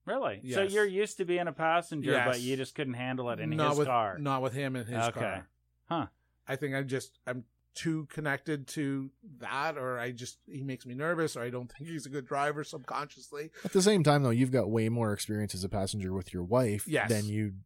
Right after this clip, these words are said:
Speaker 3: do with him.
Speaker 2: And she's
Speaker 1: Yeah,
Speaker 2: mint.
Speaker 1: that's true.
Speaker 2: She's a hundred
Speaker 3: Well, this
Speaker 2: percent.
Speaker 3: is it.
Speaker 1: She's a bus driver, for heaven's sake.
Speaker 3: Right, so, I
Speaker 2: You
Speaker 3: mean, that's,
Speaker 2: exactly, Dave.
Speaker 3: we had
Speaker 2: That's
Speaker 3: this
Speaker 2: what we talked
Speaker 3: conversation, you
Speaker 2: about.
Speaker 3: know, whereas
Speaker 1: Yeah.
Speaker 3: your, your wife is a professional driver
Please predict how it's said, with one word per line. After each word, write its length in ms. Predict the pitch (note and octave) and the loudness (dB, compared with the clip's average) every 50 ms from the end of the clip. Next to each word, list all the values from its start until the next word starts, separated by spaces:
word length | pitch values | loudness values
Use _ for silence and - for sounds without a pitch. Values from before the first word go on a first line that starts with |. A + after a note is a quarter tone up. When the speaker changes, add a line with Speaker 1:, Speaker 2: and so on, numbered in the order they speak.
| - _ _ | -18 _ _
Speaker 3:
do 160 | C3 B2 G#2+ G2 | -2 0 2 2
with 120 | A2+ - - - | 0 -2 -2 -4
him. 260 | E4 F4 C#4+ - D#3 | -4 -2 -2 -2 -4
Speaker 2:
And 180 | D3+ C3+ C3 B2 | -4 -4 -4 -4
she's 100 | - A#2 | -2 -2
Speaker 1:
Yeah, 180 | G#2+ - - - | -2 -2 -4 -4
Speaker 2:
mint. 180 | C3 B2+ A2+ G#2 | -6 -6 -6 -6
Speaker 1:
that's 140 | F2+ - - | -8 -10 -12
true. 120 | - - - | -14 -14 -14
Speaker 2:
She's 260 | - - E3+ D#3 C#3 | -10 -6 -6 -4 -2
a 100 | C#3 A#2+ | -4 -4
hundred 340 | A2 C3 D3 D3+ D3 D3 D3+ D3+ | -4 -4 -4 -4 -4 -2 4 6
Speaker 3:
Well, 200 | D3 C#3 C3+ B2+ | 8 8 8 8
this 180 | B2+ C3+ C#3 C#3 | 8 6 6 6
Speaker 2:
percent. 120 | C3 - | 6 6
Speaker 3:
is 80 | B2+ D3+ | 6 6
it. 100 | C#3 G#2+ | 6 8
Speaker 1:
She's 100 | F#2 - | 8 8
a 60 | A#3 | 6
bus 320 | F#3 - A#3+ C4 B3+ - - | 6 6 6 4 4 4 6
driver, 440 | - F3 D#3 C#3+ C#3+ C3+ C#3+ C#3 | 8 8 10 10 10 8 6 2
for 180 | - - D3+ C#3 | 4 4 6 8
heaven's 320 | C#3 C#3+ C3+ C3 B2+ A#2+ - | 8 8 8 6 4 0 4
sake. 80 | A#2+ C#3+ | 8 8
Speaker 3:
Right, 260 | D#3 C3+ A2+ A2 - | 10 10 10 8 8
so, 100 | C3+ C3 | 8 8
I 60 | C3 | 10
Speaker 2:
You 60 | C3 | 10
Speaker 3:
mean, 100 | C3+ C3+ | 8 8
that's, 200 | C#3+ C#3+ D#3 D#3 | 8 8 10 8
Speaker 2:
exactly, 600 | D#3 D3+ C#3 B2+ C#3+ B2+ C3 C3 B2 A#2+ A#2+ A#2 | 8 8 6 4 4 4 6 4 2 0 -6 -8
Dave. 220 | G2+ A2+ G#2+ G#2 G#2 | -6 -6 -4 2 4
Speaker 3:
we 80 | A2+ | 6
had 100 | A#2+ B2+ | 8 8
Speaker 2:
That's 120 | C#3 D#3 E3 | 8 8 8
Speaker 3:
this 60 | D3+ | 8
Speaker 2:
what 60 | E3+ | 8
we 40 | D#3 | 8
talked 120 | C#3+ C3+ A#2+ | 8 8 6
Speaker 3:
conversation, 360 | - - A2+ A2 G#2 - A2 | 6 8 6 6 6 4 2
you 60 | A#2+ | 2
Speaker 2:
about. 80 | A2 G#2+ | 2 4
Speaker 3:
know, 80 | A2+ A#2+ | 4 4
whereas 300 | A#2 A#2+ A2+ A2+ A2 C#3 | 4 6 6 8 8 8
Speaker 1:
Yeah. 120 | B2 - | 6 6
Speaker 3:
your, 140 | A#2 A2 - - | 4 2 2 0
your 260 | A#2 A2+ A2 G#2+ G#2+ | 0 0 2 4 4
wife 280 | G#2 A2+ A#2+ B2+ - A#2+ | 4 4 2 2 2 0
is 100 | G#2+ A2+ | -2 -2
a 60 | G#2+ | -2
professional 480 | - A2 - A2+ A2 - - G#2 G2+ | -4 -2 0 0 0 0 -2 -4 -2
driver 640 | G2 A2+ A#2+ C3 C#3 B2 A#2 G#2+ G#2+ A2 G#2+ G#2+ - | 0 2 2 4 4 4 4 4 2 2 0 -2 -6